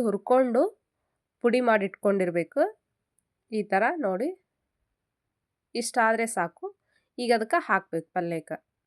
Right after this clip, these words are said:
ಮೇಲೆ. ಹಾಕಿದ ಮೇಲೆ ಒಂದು ಸ್ವಲ್ಪ ಚೆನ್ನಾಗಿ ಕುದಿಬೇಕು ಇದು. ನಾವಿಲ್ಲೇ ಗುರೆಳ್ಳ-, ಗುರೆಳ್ಳನ್ನ ಚೆನ್ನಾಗಿ ಹುರಿದು ಮಿಕ್ಸಿಗೆ ಹಾಕಿ ಪುಡಿ ಮಾಡಿ ಇಟ್ಕೊಂಡಿದ್ದೆ ನಾನು, ಅದನ್ನ ಹಾಕ್ತಾ ಇದ್ದೀನಿ. ಆ, ಶೇಂಗಾ ಪುಡಿ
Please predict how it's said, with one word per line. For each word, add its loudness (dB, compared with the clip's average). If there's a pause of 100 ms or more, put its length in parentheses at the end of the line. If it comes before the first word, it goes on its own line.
(140)
ಮೇಲೆ. -4 (1800)
ಹಾಕಿದ 2
ಮೇಲೆ 4
ಒಂದು 4
ಸ್ವಲ್ಪ -4
ಚೆನ್ನಾಗಿ 4 (120)
ಕುದಿಬೇಕು -2
ಇದು. 0 (1300)
ನಾವಿಲ್ಲೇ 4 (640)
ಗುರೆಳ್ಳ-, 4 (460)
ಗುರೆಳ್ಳನ್ನ 2 (180)
ಚೆನ್ನಾಗಿ 0
ಹುರಿದು -2 (140)
ಮಿಕ್ಸಿಗೆ -4
ಹಾಕಿ 0 (100)
ಪುಡಿ -2
ಮಾಡಿ 0
ಇಟ್ಕೊಂಡಿದ್ದೆ -4
ನಾನು, -4 (140)
ಅದನ್ನ -2
ಹಾಕ್ತಾ -2
ಇದ್ದೀನಿ. -6 (1040)
ಆ, 2 (240)
ಶೇಂಗಾ 6
ಪುಡಿ 2